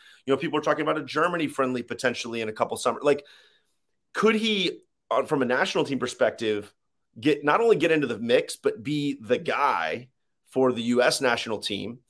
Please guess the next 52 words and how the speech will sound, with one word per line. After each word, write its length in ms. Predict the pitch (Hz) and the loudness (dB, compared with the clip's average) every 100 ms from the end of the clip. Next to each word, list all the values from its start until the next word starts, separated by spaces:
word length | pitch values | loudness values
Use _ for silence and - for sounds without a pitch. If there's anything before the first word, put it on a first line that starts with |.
| _ _ _ - | _ _ _ 2
And 120 | 214 | 2
you 60 | |
talk 160 | 220 196 | 4 6
about 140 | 151 | 6
us 100 | 107 | 4
hosting 440 | - 165 180 180 165 | 4 4 4 2 2
a 60 | |
World 320 | 156 156 151 151 | 6 8 6 6
Cup. 300 | 156 - - | 6 6 2
It's 100 | - | -4
gonna 140 | 165 | -2
be 80 | 127 | -2
high 220 | 123 147 | 0 0
profile 480 | 151 151 147 156 139 | 4 2 4 4 4
worldwide. 840 | 135 127 117 151 160 170 160 147 - _ _ _ | 4 4 2 -2 2 2 2 0 -12 _ _ _
He 140 | - | 6
has 120 | 240 - - | 6 6 -2
eight 320 | 175 202 - | -6 -6 -8
goals 460 | 123 143 170 151 120 | 2 6 8 6 2
and 120 | 120 | -2
four, 260 | - 143 - | 0 2 2
I 40 | |
think 200 | 131 - - _ | -2 -6 -14 _
thirteen 300 | 151 151 160 | 0 0 -4
or 40 | |
fourteen 300 | 135 139 139 | -2 -2 -2
appearances 600 | 123 131 131 123 120 110 - | -4 -2 -2 -4 -8 -8 -4
in 160 | 123 | -2
League 160 | 127 120 | -2 0
One 180 | 131 143 | 0 0
this 240 | 127 - | -2 -4
year, 300 | 107 98 - _ _ _ _ _ | -4 -2 -4 _ _ _ _ _
right, 240 | - 117 135 | 2 4 4
for 120 | 127 | 0
Reims. 340 | 117 147 131 - | 0 0 -2 -4
And 260 | 135 135 127 _ _ _ | 0 0 -2 _ _ _
he's 220 | 170 151 | -6 -4
really 300 | 117 147 127 | 2 4 4
good. 320 | 107 120 98 | 2 0 0
I 80 | - | -2
mean, 80 | 135 | -2
he 140 | 151 | 2
is 160 | 151 117 | 2 0
very 500 | 101 110 147 160 165 | -6 0 4 6 6
legit. 460 | 151 120 - 127 107 | 4 2 4 2 2
If 100 | - | -2
you're 160 | 220 | 0
doing 300 | 165 147 151 | 0 0 0
that 260 | 131 135 123 | 2 2 0
at 100 | 110 | -2
his 260 | 135 156 | -2 0
age 460 | 127 123 139 151 - | 2 2 2 -2 -12